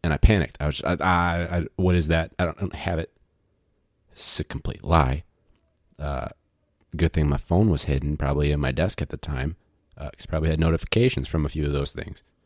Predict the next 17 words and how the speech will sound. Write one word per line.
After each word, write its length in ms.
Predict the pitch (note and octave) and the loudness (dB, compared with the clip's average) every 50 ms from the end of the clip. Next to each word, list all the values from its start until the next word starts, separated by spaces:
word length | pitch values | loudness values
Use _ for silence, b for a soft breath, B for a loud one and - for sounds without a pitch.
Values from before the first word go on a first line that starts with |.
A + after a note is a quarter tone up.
| _ _ _ _ _ _ _ _ _ _ _ _ _ _ _ _ _ _ _ _ _ _ _ _ _ _ _ _ _ _ _ _ _ _ _ _ _ _ _ _ _ _ _ - | _ _ _ _ _ _ _ _ _ _ _ _ _ _ _ _ _ _ _ _ _ _ _ _ _ _ _ _ _ _ _ _ _ _ _ _ _ _ _ _ _ _ _ -10
But, 100 | - - | -6 -2
you 80 | B2 | 0
know, 140 | A2+ G#2 G2 | 0 0 0
it's, 180 | G#2 - - - - | -2 -4 -6 -10 -6
it, 180 | A2+ A2+ - - | -6 -6 -6 -4
it's 200 | - A#2 - - | -6 -6 -2 2
weird. 260 | E3+ A#2+ D#2+ - - | 6 6 6 6 4
I 60 | E2 F2+ | 0 0
mean, 320 | F#2+ G2 F#2+ F#2+ F#2+ - _ _ _ _ _ _ _ _ _ _ _ _ _ _ _ _ _ _ _ _ _ _ _ _ _ _ _ _ _ _ _ _ _ _ _ _ _ _ _ _ _ - | 2 2 4 2 0 -2 _ _ _ _ _ _ _ _ _ _ _ _ _ _ _ _ _ _ _ _ _ _ _ _ _ _ _ _ _ _ _ _ _ _ _ _ _ _ _ _ _ -4
it's, 240 | F#2 F2+ - - - | -4 -4 -2 -2 0
it's 360 | G#2 F#2+ - - - - - | 0 0 0 -2 -10 -6 0
like 180 | G#2+ G#2 F#2+ - | 0 0 2 4
there 140 | G#2+ G#2+ | 4 6
were, 140 | G#2 G2+ G2 - _ _ - | 6 6 4 2 _ _ -2
there's 160 | G2 G2 - | 0 0 0
teachers 420 | - E3 D#3 C#3 - C3+ C3 A#2 | 0 0 0 0 2 2 2 2
that 280 | A2 G#2+ G#2 G2 F#2 - | 2 2 2 2 0 -2